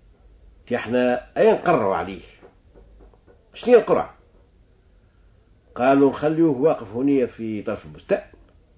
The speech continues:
ونمشيو احنا لطرف البستان الآخر، ونجيو نجريو، اللي توصل له الأولى وتشدوا هذيك تاخذوا". أبشاو يجريو كلهم،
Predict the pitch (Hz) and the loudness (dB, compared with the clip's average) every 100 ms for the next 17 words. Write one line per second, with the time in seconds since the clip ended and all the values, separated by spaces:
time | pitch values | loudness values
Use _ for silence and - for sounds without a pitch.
0 | _ - - _ - 98 113 143 190 - | _ -20 -20 _ -16 -8 0 2 0 -2
1 | 175 156 - 165 139 135 123 117 - 117 | -4 -4 -2 -6 -4 -4 -4 -6 -8 -8
2 | 101 90 - 104 101 165 208 220 - _ | -10 -16 -12 -8 2 2 2 -4 -10 _
3 | _ _ _ _ _ _ - 233 220 165 | _ _ _ _ _ _ -2 2 2 4
4 | 214 196 160 156 143 127 - - - - | 4 6 6 6 4 2 -6 -20 -12 2
5 | 202 196 175 175 165 165 139 131 131 175 | 4 4 0 -2 -2 -2 0 2 2 4
6 | 226 175 139 123 123 262 285 247 - _ | 4 4 4 2 2 0 0 -4 -6 _
7 | - _ 190 202 247 135 92 101 - _ | -20 _ -2 0 0 -2 -6 -10 -14 _
8 | _ _ _ - _ _ _ _ _ _ | _ _ _ -20 _ _ _ _ _ _
9 | _ _ _ _ _ - 95 80 - 117 | _ _ _ _ _ -14 -12 -14 -8 -4
10 | 127 92 67 107 85 80 82 67 - 127 | -4 -4 -8 -12 -12 -14 -16 -16 -8 -6
11 | 123 87 | -6 -8